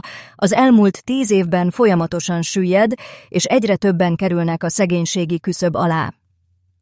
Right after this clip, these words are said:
Az Európai Bizottság megállapította,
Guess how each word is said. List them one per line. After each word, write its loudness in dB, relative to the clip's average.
Az 0
Európai 2
Bizottság 0
megállapította, 0